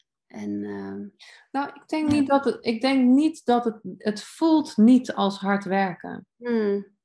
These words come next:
Speaker 2: Gisteren ging ik om, denk ik, half acht de deur uit. Nou, de, dan, dan rijd ik na tweeënhalf, eh, twee uur rijd ik heen. En dan nog, eh, twintig minuten naar de volgende locatie. En dan tweeënhalf, misschien bijna drie uur terug.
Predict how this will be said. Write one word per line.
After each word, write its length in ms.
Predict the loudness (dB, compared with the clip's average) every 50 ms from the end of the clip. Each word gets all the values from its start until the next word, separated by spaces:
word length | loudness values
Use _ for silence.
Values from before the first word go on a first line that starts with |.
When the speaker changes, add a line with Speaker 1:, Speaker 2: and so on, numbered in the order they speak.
| _ _ _
Speaker 2:
Gisteren 360 | -4 -2 -2 0 0 -2 0 2
ging 260 | 2 2 4 2 2
ik 80 | 2 2
om, 420 | 2 4 4 4 2 2 2 0
denk 260 | 0 2 2 0 0
ik, 60 | -2 -2
half 300 | 0 0 0 0 0 -2
acht 300 | -6 -6 -8 -16 _ _
de 80 | -2 0
deur 160 | 2 2 2 0
uit. 600 | 0 0 2 2 2 0 0 -2 -4 -10 -20 _ _ _ _ _ _ _ _ _ _
Nou, 260 | 0 2 2 4 2
de, 140 | 2 0 -2
dan, 360 | 0 0 0 2 0 0 -2
dan 400 | -2 0 0 0 0 -2 -4 -4
rijd 440 | -6 -4 -4 0 2 4 4 4 2
ik 60 | 0
na 320 | 0 0 0 0 0 -2 -4
tweeënhalf, 640 | -2 0 0 2 2 2 2 2 0 -2 -2 -4
eh, 120 | -6 -6 -6
twee 440 | -6 -2 0 2 2 2 2 0
uur 460 | 0 0 2 2 2 0 0 -2 -4 -4 -6 -2
rijd 300 | 0 2 2 2 0 -2
ik 140 | -2 0
heen. 380 | 0 0 0 0 -2 -2 -4 -6
En 220 | -4 -4 -4 -2
dan 340 | 2 2 2 2 0 -2 -6 -8
nog, 420 | -6 -4 0 0 0 0 0 -2
eh, 120 | -2 -2
twintig 460 | -2 -2 0 0 2 2 2 0 -2 -2
minuten 340 | -2 -2 -2 -2 -4 -2
naar 120 | -2 -2 -2
de 60 | -2 -2
volgende 380 | 0 0 0 2 0 0 0
locatie. 840 | 2 0 0 0 0 0 0 0 0 -2 -4 -8 -10 -10 -10 -12 _ _ _ -20 _ _ _ _
En 160 | 2 4 4
dan 160 | 4 2 2
tweeënhalf, 800 | 0 2 4 4 4 4 2 0 -2 -2 -2 -2 -2 -2 -4 -8
misschien 440 | -12 -12 -8 -6 -4 -4 -2 -2 2
bijna 300 | 2 2 2 2 0 -2
drie 260 | 0 0 0 0 2
uur 180 | 2 0 -2 -2
terug. 400 | -6 -6 -4 -2 -2 -2 -4 -6